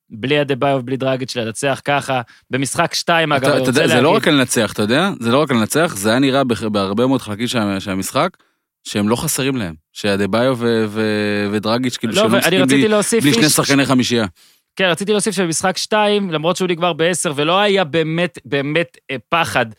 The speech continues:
Speaker 1: אם אני אוהד לייקרס, לא היה פחד שהסד-, שהמשחק הזה הולך,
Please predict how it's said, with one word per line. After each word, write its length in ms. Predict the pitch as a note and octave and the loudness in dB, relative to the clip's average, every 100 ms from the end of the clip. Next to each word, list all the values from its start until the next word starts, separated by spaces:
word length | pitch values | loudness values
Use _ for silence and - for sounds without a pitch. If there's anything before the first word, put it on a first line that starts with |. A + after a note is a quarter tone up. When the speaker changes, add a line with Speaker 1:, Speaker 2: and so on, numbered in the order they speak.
| _ _ _ - | _ _ _ -4
Speaker 1:
אם 180 | D3 D#3 | -2 0
אני 220 | D3 C#3+ | 0 0
אוהד 260 | C#3+ C#3+ | 0 0
לייקרס, 540 | B2+ D3 D3+ C#3+ B2 G#2+ _ - | 0 -2 0 -4 -4 -8 _ -6
לא 100 | A#2+ | 0
היה 160 | E3+ E3 _ | 0 0 _
פחד 380 | - D#3 C#3+ C#3 | -2 -2 0 -4
שהסד-, 520 | - C3 - B2 C#3 | -2 -2 -4 -8 -8
שהמשחק 520 | - C3+ C3 - D3+ | -4 -4 -4 -6 -4
הזה 140 | C#3+ D3 | -4 -2
הולך, 240 | F3 E3+ | -2 -2